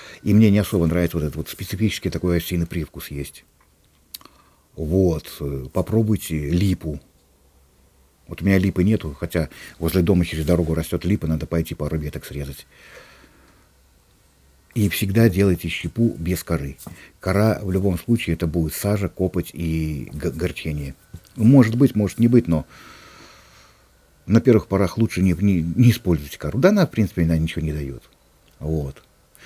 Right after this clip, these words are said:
Плюс у меня ещё есть идея попробовать закоптить. Вот у нас продаются сейчас на рынке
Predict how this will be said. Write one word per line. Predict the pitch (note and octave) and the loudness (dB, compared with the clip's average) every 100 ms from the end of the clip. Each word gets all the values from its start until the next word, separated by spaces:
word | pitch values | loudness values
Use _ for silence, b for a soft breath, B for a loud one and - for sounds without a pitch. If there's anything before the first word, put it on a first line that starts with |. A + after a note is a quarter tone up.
| B B | B B
Плюс | A#2 A#2 | 2 4
у | G2 | 4
меня | G2+ G#2+ | 4 4
ещё | G2 - | 2 -2
есть | F#2 - | -4 -2
идея | E2+ G#2+ G#2+ | 2 4 4
попробовать | E2 - F2+ D2+ | 2 0 0 0
закоптить. | E2+ E2+ - G#2+ | -2 -4 -4 -8
Вот | D2+ F2+ | -6 -2
у | |
нас | E2 | -2
продаются | E2+ F2 F2 E2 | 0 0 0 -4
сейчас | D2 C#2 | -10 -4
на | E2+ | 0
рынке | A#2 B2+ - | 2 2 -2